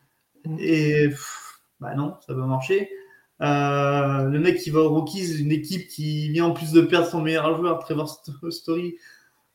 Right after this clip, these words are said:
Speaker 2: euh, donc, donc il y a carrément plus rien en fait. C'est-à-dire que t'avais Trevor Story, déjà t'avais une équipe pas top.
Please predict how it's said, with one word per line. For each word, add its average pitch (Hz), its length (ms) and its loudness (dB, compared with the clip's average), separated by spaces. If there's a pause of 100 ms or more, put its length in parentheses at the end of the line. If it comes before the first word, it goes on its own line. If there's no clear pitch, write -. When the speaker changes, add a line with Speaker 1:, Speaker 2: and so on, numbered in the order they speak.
Speaker 2:
euh, 147 680 0
donc, 160 300 -8
donc 160 240 -4
il 170 40 0
y - 20 0
a - 40 -8
carrément 156 360 2
plus 208 180 0
rien 254 160 6
en 190 100 4
fait. 156 220 4
C'est-à-dire 180 400 2
que 165 160 4 (320)
t'avais 180 200 6
Trevor 202 340 2
Story, 220 540 4
déjà 165 260 2
t'avais 156 220 2
une 156 100 4
équipe 165 360 -4 (1700)
pas 165 100 6
top. 269 340 2